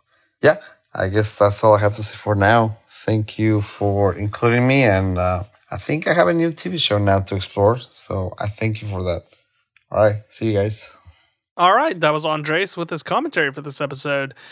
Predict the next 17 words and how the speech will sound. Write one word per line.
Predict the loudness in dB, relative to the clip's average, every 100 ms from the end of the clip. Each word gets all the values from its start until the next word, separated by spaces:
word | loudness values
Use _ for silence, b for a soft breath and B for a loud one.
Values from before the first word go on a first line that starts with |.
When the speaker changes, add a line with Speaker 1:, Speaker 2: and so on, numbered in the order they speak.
| B B 0
Speaker 2:
Uh, | 4 6 6 4 2
he | 2 4
is | 4
the | 0
first | -2 -2 -2
one | -2
to | 0
mention | 0 -2 -2 -2
that | 0 0 -2 _
he, | -16 -10 -10 -8 -10 -12 _ _ -2
uh, | 2 2 2 -2 -10 _ 0
like, | 2 2 -2 _ _
couldn't | -2 -2 -2 -8
grasp | -2 0 2 0 -4
the | -8
humor | -8 -10 -4 -4 -2 -4 -6 -10 -10
because | -4 -4 -4